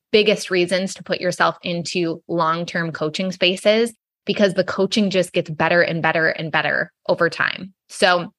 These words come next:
if you're interested in exploring the Becoming Mastermind, it is an application basis. The annual investment is thirty-three K or it's three thousand three three three per month. And we've got women in there doing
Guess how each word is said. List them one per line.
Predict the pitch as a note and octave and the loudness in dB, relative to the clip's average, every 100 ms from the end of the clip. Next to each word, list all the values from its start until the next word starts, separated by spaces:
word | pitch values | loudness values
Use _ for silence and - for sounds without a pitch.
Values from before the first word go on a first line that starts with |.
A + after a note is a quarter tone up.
| _ _ | _ _
if | A3+ | -2
you're | G#3+ - | 0 0
interested | A3+ B3 A#3+ B3 A3+ | 2 2 0 2 0
in | - G3 | 0 -4
exploring | - - F#3+ F#3+ G3 | -8 -4 0 0 0
the | |
Becoming | F#3 G3 F#3 F3+ | -2 -2 -4 -2
Mastermind, | E3 F3 - F3+ E3+ E3+ - _ - | 0 -2 -2 0 0 -2 -6 _ -2
it | F#3+ - | 0 2
is | G3 G3+ G3 - | 4 4 2 -4
an | F#3 - | -8 0
application | F3+ G3 F3+ F3+ - E3+ | 0 0 0 0 0 -2
basis. | D#3+ E3 - E3 F3 - _ - | -2 -2 0 0 0 -6 _ -4
The | G3+ G3 F#3 F3 - | 0 2 2 0 -2
annual | F#3+ G3+ G3+ G3+ | -4 -2 0 0
investment | G3 F3+ - F#3 F3 - | 0 -2 -2 -6 -6 -4
is | F#3 F3 E3+ E3 - _ | 2 4 4 0 -12 _
thirty-three | F#3+ F3+ F#3 - F3 | 0 0 0 -2 -2
K | - G3+ G3+ G#3 A3+ - - | 0 2 4 2 -4 -10 -2
or | F#3 F3 | 2 4
it's | E3 E3+ - | 2 -2 -8
three | F#3 F#3+ | -6 -4
thousand | F#3 F3 E3+ E3+ E3+ | 0 0 2 -2 -2
three | F3+ F3 | -4 -2
three | - E3+ | -2 -4
three | - E3 | -4 -6
per | D#3 - | -4 -8
month. | D3 C#3+ A3 D4+ - - _ _ _ - | -4 2 2 0 -6 -20 _ _ _ 0
And | F3+ F3 E3 | 2 2 0
we've | F#3+ F#3+ | 0 2
got | F3 F#3 | 2 0
women | F3 F3 | -2 -2
in | E3+ | -2
there | E3+ E3 E3 | 0 0 0
doing | E3 E3 D#3+ D#3 D#3+ | -2 -4 -2 -4 -6